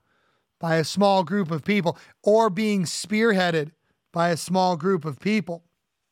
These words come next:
So being aware of this, knowing this reality,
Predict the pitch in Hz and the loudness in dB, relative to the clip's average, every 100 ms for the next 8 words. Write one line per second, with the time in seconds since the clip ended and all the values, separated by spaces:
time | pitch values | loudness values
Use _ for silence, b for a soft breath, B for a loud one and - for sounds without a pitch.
0 | _ _ _ _ - _ _ - 240 190 | _ _ _ _ -20 _ _ -6 -6 -2
1 | 294 339 285 185 214 233 214 151 160 160 | 0 2 0 2 2 4 2 0 -2 -2
2 | 156 - b b b b 170 202 233 254 | -2 -8 b b b b 0 4 4 2
3 | 226 208 196 226 - 190 190 190 214 233 | 2 2 2 0 -2 -2 0 0 0 0
4 | 202 165 147 | 0 -2 -4